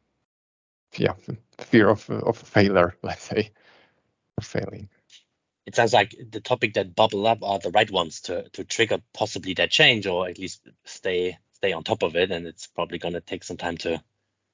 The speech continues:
Speaker 2: to, uh, to possibly, uh, you know, uh, shift to a new thinking in a broader scale when, when the challenges are kind of fundamental to the industry even. So yeah, thank you for, for that great insight.
Speaker 1: Yeah.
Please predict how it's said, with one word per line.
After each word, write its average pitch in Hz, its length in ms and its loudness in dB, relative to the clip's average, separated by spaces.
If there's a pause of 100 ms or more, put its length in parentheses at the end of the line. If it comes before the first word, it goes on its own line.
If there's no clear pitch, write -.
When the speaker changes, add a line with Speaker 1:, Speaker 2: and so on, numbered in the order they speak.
(340)
Speaker 2:
to, - 400 -6
uh, 78 300 -2 (160)
to - 180 -12
possibly, 95 640 2
uh, 95 300 -8
you 92 60 -6
know, 78 140 -6 (160)
uh, 85 40 -14 (320)
shift - 380 2
to 98 140 0
a 92 60 2
new 92 240 -2
thinking 90 560 -2
in 90 180 -8
a 85 60 -4
broader 87 340 -4
scale 87 380 2
when, 80 340 -8 (600)
when 87 140 -12
the 87 60 -8
challenges 85 540 -4
are 80 120 0
kind 87 260 -2
of 80 80 -6
fundamental 78 500 -6
to - 140 -14
the 78 100 -4
industry 95 440 -2
even. 73 260 -14 (500)
So - 80 -10
yeah, 85 140 -8
thank 87 220 -8
you 90 60 -16
for, 80 400 -4
for 85 100 -12
that - 180 -10
great 90 200 -4
insight. 92 380 -6 (160)
Speaker 1:
Yeah. 104 120 -10